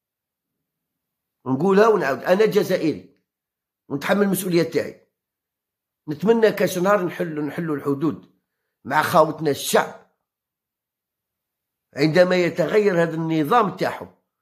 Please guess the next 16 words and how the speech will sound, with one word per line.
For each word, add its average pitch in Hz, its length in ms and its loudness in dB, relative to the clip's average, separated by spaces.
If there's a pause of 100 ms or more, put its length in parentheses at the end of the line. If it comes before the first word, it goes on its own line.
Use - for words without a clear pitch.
(840)
نظام 180 400 4
خبيث، 170 600 0
نظام 175 440 0
ضد 190 240 0
الأمة 208 360 0
العربية. 151 720 0 (2000)
ماشي 196 320 0
الشعب، 170 320 0
الشعب 143 300 -8
خاوتنا 165 500 -2
حنايا. 107 380 -12 (840)
أنا 220 160 4
واحد 226 200 6
من 196 80 -6
الناس 226 300 -2
سيبورتي 214 640 -4